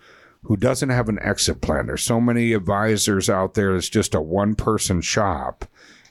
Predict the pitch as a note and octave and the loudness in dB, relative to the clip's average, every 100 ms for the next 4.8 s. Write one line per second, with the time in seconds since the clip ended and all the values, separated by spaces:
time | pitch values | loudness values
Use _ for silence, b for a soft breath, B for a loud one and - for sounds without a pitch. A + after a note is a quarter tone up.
0 | - G#2 G2 G2 G2+ A2 G#2+ A2+ G#2+ A2 | -4 0 2 0 0 -2 -2 0 2 2
1 | C#3 A2 - D#3 F3+ E2 E2 E2 F#2 F#2 | 2 -2 -2 -2 0 0 0 0 0 -2
2 | - F#2 E2+ - A#2+ A#2+ F#2+ F2 D#3+ - | 0 0 0 0 0 0 -2 0 0 0
3 | G2+ - F2+ F#2+ E2+ D#2 D2+ E2+ F2 F2 | -2 0 0 0 0 0 0 0 0 0
4 | E2+ C3 - - - G2 A2+ A2+ | 0 0 0 -4 -2 0 0 0